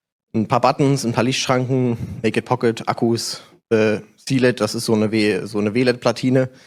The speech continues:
äh, ein paar Nebelmaschinen, Lautsprecher, Verstärker und so weiter. Kleine U S V, weil, naja, irgendwie will man sich schon sicher sein.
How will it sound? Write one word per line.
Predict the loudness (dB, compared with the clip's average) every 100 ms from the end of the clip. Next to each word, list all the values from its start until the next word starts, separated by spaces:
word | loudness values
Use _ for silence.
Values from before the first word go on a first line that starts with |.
| _ _ _ _ _ _ 2
äh, | 4 4
ein | 2
paar | 2 2
Nebelmaschinen, | 4 4 2 2 0 2 2 2
Lautsprecher, | 2 0 -2 -2 -4
Verstärker | -2 0 2 0 -2 -2
und | -4
so | 0
weiter. | 2 2 0 0 -4 -14 -20 _ _ _
Kleine | -2 0 0
U | 0 0
S | 0
V, | 2 2 2 -2 -4
weil, | -4 -4 -6 -16 _ _ _ _ _ _ _ _ _ -8
naja, | -4 -2 -2
irgendwie | -4 -4 -4 -4
will | -2
man | 0
sich | -2 -2
schon | -2 -2
sicher | -2 -2
sein. | 0 -2